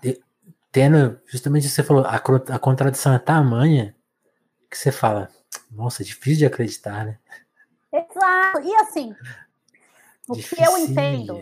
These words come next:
Speaker 2: e eu vou falar de novo do M B L, é, porque eu acho que eles foram um protótipo disso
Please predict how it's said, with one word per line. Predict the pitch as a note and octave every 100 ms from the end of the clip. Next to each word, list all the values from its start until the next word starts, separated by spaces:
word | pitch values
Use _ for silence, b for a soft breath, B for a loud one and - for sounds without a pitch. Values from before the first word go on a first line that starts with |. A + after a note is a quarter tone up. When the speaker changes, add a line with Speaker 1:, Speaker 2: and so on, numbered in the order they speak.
| F#3+
Speaker 2:
e |
eu | B3
vou | B3
falar | C4+ C#4 C4
de | A#3+
novo | B3 A#3 G3
do | F#3+
M | G#3 F#3+
B | F3+
L, | F#3 A3 G#3 F#3+ _ _ _ _
é, | G3+ G3 F#3+ F#3
porque | - -
eu |
acho | C#4 C#4
que | -
eles | C4 C4 -
foram | - C4 C4+
um |
protótipo | C4+ - C4+ - A#3 A3+ - _
disso | G#3+ F3 F#3 - F3